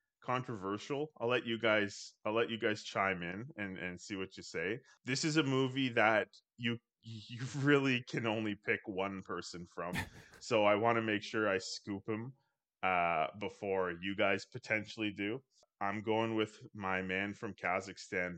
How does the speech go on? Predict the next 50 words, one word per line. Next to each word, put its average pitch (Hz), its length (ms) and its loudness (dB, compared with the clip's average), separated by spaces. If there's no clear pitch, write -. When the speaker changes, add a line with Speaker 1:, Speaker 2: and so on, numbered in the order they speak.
Speaker 1:
Borat. 85 440 -6
Speaker 2:
Okay. 147 440 -4
Speaker 1:
<laughs> - 880 -8
Speaker 2:
That - 100 -8
Speaker 1:
Uh, 101 300 6
Speaker 2:
is - 60 0
Speaker 1:
I 104 80 6
Speaker 2:
a 143 40 0
Speaker 1:
hope, 135 60 4
I - 20 -2
Speaker 2:
one-man 131 240 -2
Speaker 1:
hope 117 200 2
there's 131 120 -2
no 143 80 -2
Speaker 2:
show, 127 160 2
Speaker 1:
f-, 131 40 -8
Speaker 2:
yeah. 143 220 -12
Speaker 1:
I 117 60 2
hope 139 200 4
there's 143 160 4
no 147 120 4
flags 113 500 4
on 113 140 0
the 101 80 -4
play. 107 440 2
He's 110 260 -6
technically 113 640 0
a 98 60 -2
character. 101 600 -2
I 107 100 4
know 101 180 0
it's - 160 -8
sort 104 220 -4
of 95 120 -6
like 90 220 -4
a 90 120 0
r-, 85 80 -6
reality-ish 95 1300 -4
Speaker 2:
Right. 127 360 -12
Speaker 1:
type 101 260 0
movie, 135 140 -2
but 110 140 4
it's 107 140 -2
still 120 320 0
a 117 60 2
movie. 110 540 -2
It's 120 180 -2
still 107 300 -4
a 107 40 -4
character. 98 720 -4